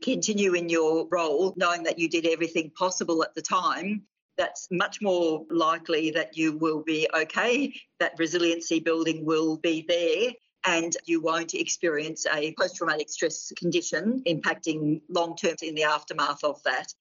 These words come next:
Our workforce is ageing. We need to retain as many of our workforce as possible, as healthy as possible.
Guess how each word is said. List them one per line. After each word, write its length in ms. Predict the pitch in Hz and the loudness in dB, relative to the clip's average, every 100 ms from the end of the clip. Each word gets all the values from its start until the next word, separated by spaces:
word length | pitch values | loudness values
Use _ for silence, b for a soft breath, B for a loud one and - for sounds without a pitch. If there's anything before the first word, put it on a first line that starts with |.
| _ - | _ -4
Our 180 | 208 208 | -2 0
workforce 540 | 202 196 190 185 160 - | 0 0 0 0 0 -2
is 320 | 180 156 - - | -2 -2 -6 0
ageing. 640 | 233 226 226 226 220 220 - _ - | 0 2 0 2 2 0 -2 _ -4
We 80 | 190 | 0
need 220 | 180 180 | 0 2
to 100 | 170 | 0
retain 420 | 175 - 185 175 | 0 0 -2 0
as 140 | 165 | 0
many 280 | 180 175 175 | 0 2 2
of 180 | 165 165 | 2 2
our 220 | 165 160 | 2 2
workforce 540 | 165 170 - 175 160 - | 2 0 0 0 0 0
as 140 | 160 | 0
possible, 560 | - 139 - 170 170 160 | 0 -2 -2 0 2 2
as 180 | 156 | 0
healthy 400 | - 180 175 190 | -2 -4 -2 0
as 120 | 165 - | 0 0
possible. 580 | 165 151 147 143 156 | -2 -4 -2 0 0